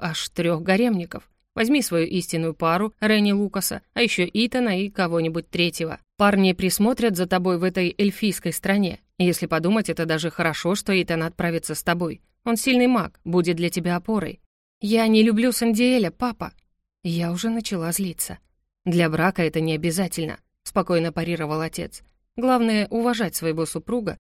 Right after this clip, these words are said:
и относиться к нему с добротой и пониманием». «Ага, с понимающей улыбкой закопаю его под ближайшим кустом», фыркнула я. «Ты молоденькая, еще многого не знаешь, а вот подрастешь и удивишься,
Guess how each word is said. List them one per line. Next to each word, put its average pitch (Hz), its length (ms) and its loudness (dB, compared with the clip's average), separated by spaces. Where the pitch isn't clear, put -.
и 196 80 2
относиться 175 520 -2
к - 80 -10
нему 180 280 0
с 165 40 -8
добротой 170 520 -2
и 208 40 -2
пониманием». 175 640 -2
«Ага, 226 460 2
с - 120 -10
понимающей 254 680 4
улыбкой 226 680 -2
закопаю 247 640 0
его 170 220 2
под 208 180 -2
ближайшим 214 560 0
кустом», 220 540 -4
фыркнула 175 480 0
я. 185 260 -4
«Ты 170 100 -2
молоденькая, 165 680 0
еще 156 260 -4
многого 233 380 0
не 240 120 2
знаешь, 165 460 -4
а 185 100 0
вот 180 200 -2
подрастешь 202 640 -4
и 262 40 -2
удивишься, 220 640 0